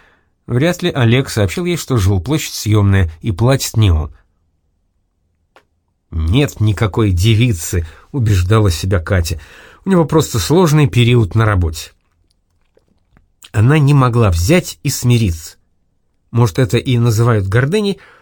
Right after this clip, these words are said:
но Катя верила, что многого добилась на том проекте. Она человеку жизнь спасла.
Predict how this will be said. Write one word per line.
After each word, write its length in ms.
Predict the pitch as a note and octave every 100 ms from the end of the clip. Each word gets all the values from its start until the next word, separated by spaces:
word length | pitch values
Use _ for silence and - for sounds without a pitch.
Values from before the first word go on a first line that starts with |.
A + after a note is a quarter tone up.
| _ _ _
но 160 | D#3 G3
Катя 360 | - G3+ -
верила, 480 | D3+ B2+ C#3 B2 A#2
что 260 | - - A#2
многого 540 | A2+ D3 G3 F3+ F3
добилась 720 | C3+ A#2 G2 A2 C#3 C3+ -
на 160 | A#2+ F2
том 300 | G#2+ G#2+ F2
проекте. 540 | G#2+ G2 D#2+ - - _ _ _ _ _ _ _ _ _
Она 280 | G#2 B2+
человеку 640 | - - B2 B2+ D#3 - D3+
жизнь 360 | A#2+ F3+ B2 F#2
спасла. 520 | - F2 E2 -